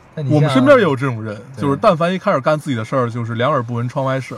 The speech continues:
Speaker 1: 有，有，有。
Speaker 2: 对，很多。就是，
Speaker 1: 嗯。
Speaker 2: 虽然你不理解他们是真的还是假的，我就真的是，
Speaker 1: 嗯。
Speaker 2: 可能我们都没有非常专注过，
Speaker 1: 没有
Speaker 2: 只能这么想。
Speaker 1: 专注过，嗯，
Speaker 2: 嗯。
Speaker 1: 我们总得眼观六路，耳听八方。
Speaker 2: 对，对。
Speaker 1: 嗯。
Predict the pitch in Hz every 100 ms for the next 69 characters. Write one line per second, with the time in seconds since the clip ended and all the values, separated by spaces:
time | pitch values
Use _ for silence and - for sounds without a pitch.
0 | - 117 120 120 104 101 110 113 113 113
1 | 139 208 277 - _ - - - 240 -
2 | - 285 - _ _ - 330 269 131 139
3 | 175 254 226 220 165 127 294 196 165 139
4 | 156 - 127 131 147 151 311 226 180 202
5 | 233 - 143 117 107 101 95 - 156 151
6 | 208 123 110 113 190 160 135 113 151 143
7 | 135 170 165 123 - 123 120 117 123 139
8 | 117 107 95 95 104 127 120 113 117 110
9 | 120 117 120 120 117 101 113 123 127 113
10 | 113 98 90 95 98 120 107 104 101 98
11 | 104 - _ 139 113 110 95 90